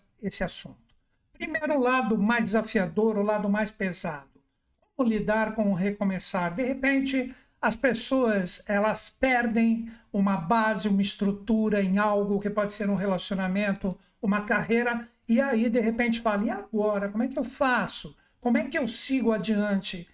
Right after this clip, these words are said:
Então, eu vejo que o movimento astral, principalmente dessa semana, traz pra todos nós esse questionamento. Nós sabemos recomeçar?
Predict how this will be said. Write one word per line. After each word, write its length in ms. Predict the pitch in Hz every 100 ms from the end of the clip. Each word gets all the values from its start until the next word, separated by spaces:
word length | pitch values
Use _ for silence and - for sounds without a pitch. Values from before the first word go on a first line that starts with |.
| _ _ -
Então, 600 | 247 233 339 349 339 -
eu 160 | 311
vejo 400 | 240 320 302 294
que 80 | -
o 60 | 254
movimento 640 | 247 339 233 247 254 233
astral, 720 | 220 - - - 220 233 185
principalmente 640 | - 254 233 202 196 202 220
dessa 260 | 202 202
semana, 540 | 220 - 185 226 226 180 - _ _
traz 300 | 277 285 -
pra 180 | -
todos 520 | 214 - 302 320 214 190
nós 400 | 214 240 233 -
esse 320 | 269 285 -
questionamento. 800 | 226 247 - 254 226 202 196 190
Nós 260 | 233 370 381
sabemos 380 | 262 196 202 185
recomeçar? 840 | 170 - 175 170 226 208 175 -